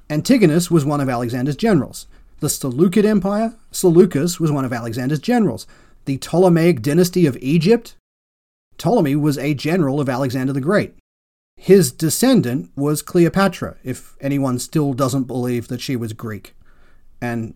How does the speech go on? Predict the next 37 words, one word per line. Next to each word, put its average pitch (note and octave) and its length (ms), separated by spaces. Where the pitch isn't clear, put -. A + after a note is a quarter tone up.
trust E3+ 300
me, D#3+ 320
I B2+ 100
won't B2+ 240
be B2+ 100
touching A#2+ 300
that A#2 160
controversy G#2+ 540
right G#2+ 180
now. G#2+ 180
So E3 220
everyone F#3+ 500
is D3 180
carving E3+ 600
out C3+ 280
chunks - 440
of C3 220
Alexander's C#3 720
mighty C3+ 480
empire, A#2+ 540
especially F3+ 520
his C3+ 200
generals, B2 720
but E3+ 100
it G3 60
also B3 300
opens F3+ 360
the F3+ 100
door D#3 340
for - 140
some C#3+ 320
new G3+ 220
players E3+ 500
to - 180
enter D3 220
the C3 140
game. B2 560